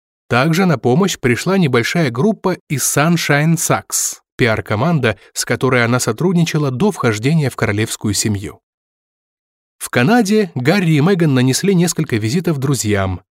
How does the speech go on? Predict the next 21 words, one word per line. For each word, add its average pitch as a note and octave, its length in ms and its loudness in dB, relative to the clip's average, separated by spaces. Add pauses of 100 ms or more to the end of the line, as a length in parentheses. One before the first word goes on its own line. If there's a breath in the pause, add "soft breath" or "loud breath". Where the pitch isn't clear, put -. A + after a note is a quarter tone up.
в - 100 -18
том A3 160 2
числе E3 400 0
Джанине C#3 500 2
Гаванкар. A#2+ 720 -2 (400)
Давняя A2 440 0
подруга, A#2+ 520 -2
впервые A#2 480 0
увидев A2 440 -4
Арчи, E3 380 -2 (220 loud breath)
сфотографировала D3+ 920 0
его B2 240 2
вместе D3+ 380 0
с - 100 -4
молодыми A#2+ 400 0
родителями. G2 720 -4 (420)
Этот A#2+ 260 -2
снимок C3+ 460 0
в A2 80 0
итоге B2 280 0
стал A#2 340 -2